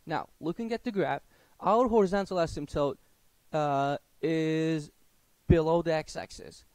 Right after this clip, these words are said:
That dotted line you see is called horizontal asymptote because it is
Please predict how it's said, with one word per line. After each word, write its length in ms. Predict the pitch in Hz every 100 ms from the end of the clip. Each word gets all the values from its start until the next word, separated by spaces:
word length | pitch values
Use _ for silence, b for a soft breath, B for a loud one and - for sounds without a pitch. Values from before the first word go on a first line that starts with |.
| _ -
That 380 | 143 165 185 -
dotted 300 | 147 156 185
line 280 | 196 202
you 160 | 214 220
see 340 | - 220 220 - b b b _ -
is 180 | 170 -
called 260 | 160 147 143
horizontal 460 | 151 151 151 147 139
asymptote 520 | 139 - - - -
because 280 | 151 160 135
it 140 | 151
is 240 | 151 151